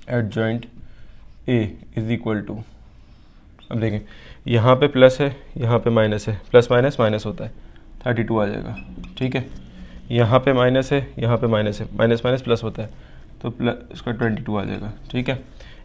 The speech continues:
ये प्लस है, ये प्लस है, प्लस प्लस प्लस होता है, तो प्लस का वन आ जाएगा, ठीक है। उसके बाद ये माइनस है, ये भी माइनस है, माइनस माइनस प्लस होता है, फिफ्टी वन आ जाएगा, ठीक है। उसके बाद ये प्लस है, ये माइनस है, प्लस माइनस माइनस,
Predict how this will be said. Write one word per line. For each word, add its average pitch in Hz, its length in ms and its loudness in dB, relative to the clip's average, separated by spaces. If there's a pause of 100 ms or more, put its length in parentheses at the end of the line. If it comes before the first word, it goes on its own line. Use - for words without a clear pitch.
(120)
ये 120 160 6
प्लस 131 340 6
है, 135 180 2 (320)
ये 117 160 4
प्लस 113 340 0
है, 110 120 -4 (400)
प्लस 117 160 6
प्लस 120 220 4
प्लस 107 240 -2
होता 107 220 -6
है, - 60 -8 (320)
तो - 120 -20
प्लस 123 180 2
का 127 100 0
वन 110 180 0
आ 104 60 -4
जाएगा, 101 320 -10 (500)
ठीक 120 260 -6
है। 127 120 -8 (640)
उसके 127 220 -2
बाद 120 260 8
ये 113 180 4
माइनस 127 420 4
है, 131 160 0 (260)
ये 113 120 2
भी 113 120 2
माइनस 113 340 2
है, 113 180 -6
माइनस 113 280 2
माइनस 120 160 0
प्लस 117 220 -2
होता 113 180 0
है, 107 120 -6 (460)
फिफ्टी 131 260 -2
वन 113 140 2
आ 110 100 -2
जाएगा, 110 280 -4 (600)
ठीक 120 220 -6
है। 123 120 -4 (500)
उसके 127 220 -2
बाद 117 220 6
ये 110 160 4
प्लस 123 340 2
है, 131 180 0 (280)
ये 110 160 2
माइनस 104 320 2
है, 104 60 -6
प्लस 117 260 2
माइनस 113 240 2
माइनस, 104 300 -2